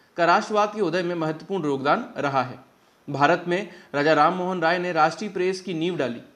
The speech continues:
उन्होंने संवाद कौमुदी बंगला और मिराज उल अखबार फारसी जैसे पत्रों का संपादन भी किया। राजनीतिक जागरण की दिशा में प्रथम प्रयास एटीन फिफ्टी नाइन ईस्वी में राष्ट्रवाद की भावना से ओतप्रोत सोम प्रकाश का संपादन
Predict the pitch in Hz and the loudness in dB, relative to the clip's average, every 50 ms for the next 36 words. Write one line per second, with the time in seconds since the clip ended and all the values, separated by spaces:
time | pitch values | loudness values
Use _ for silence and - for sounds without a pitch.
0 | _ _ 151 160 175 190 196 190 - 160 156 156 165 180 196 190 190 185 175 180 | _ _ -4 -2 -2 -2 -2 -4 -6 -6 -2 0 2 2 2 0 -2 -2 -2 0
1 | 180 180 165 175 156 135 139 139 139 139 147 156 175 202 214 - - - - - | -2 -2 -2 -2 -2 -2 -2 -2 0 0 2 2 2 2 0 -4 -16 -20 -20 -20
2 | - - _ _ - 156 160 165 165 165 160 - - 156 156 165 175 196 208 220 | -20 -20 _ _ 2 4 4 6 4 2 0 -4 -8 -6 -4 0 2 4 4 2
3 | 202 196 175 208 202 185 165 143 143 156 151 135 120 117 - - - _ _ 170 | 2 2 0 0 0 0 -2 0 2 2 2 2 2 -4 -12 -20 -20 _ _ 2
4 | 151 175 185 185 233 226 208 190 - 202 196 165 143 131 170 175 170 180 170 - | 2 2 2 0 -4 -2 -2 -2 -2 -4 -6 -6 -4 -2 -4 -2 -2 -4 -6 -6
5 | 143 135 127 147 139 143 147 147 135 139 127 - - - - - _ _ _ _ | -8 -6 -2 -2 -2 -2 -2 -6 -6 -8 -12 -14 -18 -20 -20 -20 _ _ _ _
6 | _ _ _ _ _ _ _ _ _ _ 139 143 143 147 151 175 170 202 185 156 | _ _ _ _ _ _ _ _ _ _ 6 6 6 6 6 2 -2 -2 0 2
7 | 160 151 147 151 180 180 170 180 160 156 160 185 180 180 175 170 165 160 - 185 | 2 2 2 0 -4 -4 -4 -4 -6 -4 -4 -4 -4 -4 -6 -8 -6 -6 -6 -6
8 | 185 160 160 160 156 165 175 - - - - - - _ _ 170 175 190 175 240 | -4 -4 -2 0 0 0 0 -4 -12 -20 -20 -20 -20 _ _ 2 2 2 2 -2
9 | 247 240 208 202 - 202 190 185 185 180 175 165 165 - 190 196 185 160 151 147 | -2 -2 -4 -4 -4 -4 -4 -2 -2 -2 -2 -2 -4 -6 -6 -4 -2 2 2 2
10 | 160 165 - 170 180 180 180 - - 190 185 147 135 143 147 151 170 185 175 175 | 2 0 -2 -2 -2 -2 -2 -4 -8 -8 -8 -6 -2 -2 -2 0 0 -2 -2 -2
11 | - 160 - 175 180 180 180 - 165 143 131 - - - _ _ _ _ _ _ | -4 -2 0 0 0 0 -2 -2 -2 -2 -2 -4 -12 -18 _ _ _ _ _ _
12 | _ - 196 220 233 240 233 208 175 - 180 190 208 - - 180 160 165 170 - | _ 2 2 4 4 2 0 -2 0 4 2 2 2 2 0 0 0 0 -2 -8
13 | - - 175 160 156 147 170 165 139 135 160 | -10 -6 -6 -4 0 2 2 2 4 0 -6